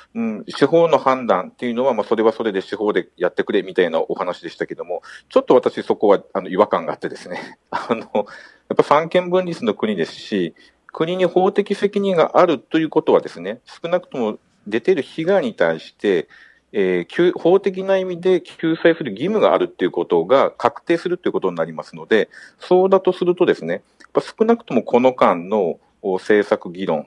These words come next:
ていうのは、国の法的責任があるっていう前提ではないことはもう争いようがなくてですね、先ほど除染は国がやってるっていうふうにおっしゃっていましたけども、これも法律自体にですね、国は原発政策を推進してきた歴史的経過に鑑み、社会的責任って言い方をしていて、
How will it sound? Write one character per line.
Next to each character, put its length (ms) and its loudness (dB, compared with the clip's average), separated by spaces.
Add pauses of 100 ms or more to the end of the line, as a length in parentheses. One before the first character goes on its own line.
(120)
て 80 -6
い 60 -2
う 40 -4
の 120 0
は、 260 2
国 240 -10
の 80 -2
法 240 0
的 160 -4
責 220 -8
任 100 -4
が 160 -2
あ 80 4
る 60 4
っ 40 -4
て 120 -8
い 60 0
う 20 -16
前 100 -2
提 160 -2
で 60 4
は 60 2
な 120 2
い 80 0
こ 100 0
と 120 0
は 80 2
も 280 -6 (160)
う 40 -6
争 240 2
い 20 4
よ 60 4
う 40 2
が 60 0
な 140 -4
く 120 -20
て 140 -8
で 60 -14
す 120 -20
ね、 140 -10 (360)
先 180 2
ほ 120 2
ど 120 0
除 120 2
染 160 0
は 80 0
国 220 -2
が 60 4
や 40 4
っ 60 -20
て 80 -4
る 60 2
っ 20 -14
て 140 -8
い 20 -2
う 20 -2
ふ 60 -14
う 20 -8
に 80 -8
お 60 -4
っ 40 -6
し 100 -10
ゃ 40 -2
っ 40 -20
て 80 -14
い 40 -8
ま 60 -6
し 60 -12
た 80 -4
け 80 -8
ど 80 -16
も、 160 -20 (280)
こ 120 -2
れ 100 2
も 380 0
法 180 4
律 220 -2
自 140 -12
体 180 4
に 80 -6
で 100 -6
す 140 -14
ね、 160 -10 (240)
国 280 -6
は 140 4
原 160 2
発 280 2
政 200 2
策 200 -2
を 100 0
推 180 -8
進 220 -10
し 40 -18
て 120 -6
き 80 -16
た 100 6
歴 220 -2
史 100 -10
的 420 -6
経 220 4
過 100 2
に 120 -2
鑑 440 -4
み、 140 -10
社 220 0
会 240 0
的 180 -6
責 240 -6
任 120 -8
っ 40 -20
て 100 -6
言 20 -6
い 20 -6
方 180 0
を 60 -6
し 100 -18
て 80 -8
い 80 -6
て、 300 -4